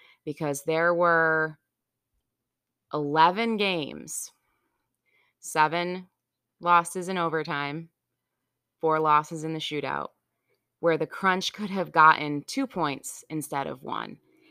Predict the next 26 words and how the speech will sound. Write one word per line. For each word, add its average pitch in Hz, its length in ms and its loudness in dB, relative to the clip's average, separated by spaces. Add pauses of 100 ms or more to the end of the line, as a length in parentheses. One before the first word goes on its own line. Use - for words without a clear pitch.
(180)
And 165 180 0
those 160 280 -2
twenty-two 190 580 -6
points - 760 -4 (480)
would 165 260 4
have 151 280 -8
definitely 170 760 2
put 165 360 -2
Syracuse's 156 760 -6
total 240 480 0
points 135 720 -8 (960)
up 156 240 4
closer 165 640 0
to 160 220 -8
where 151 320 -2
we 147 220 -4
are 143 140 -4
used 156 640 -6
to 170 80 -4
seeing 147 760 -6 (300)
Crunch 156 360 -6
teams 143 380 -6
who 156 140 -6
make 135 340 -6
the 143 100 -8
playoffs 127 720 -4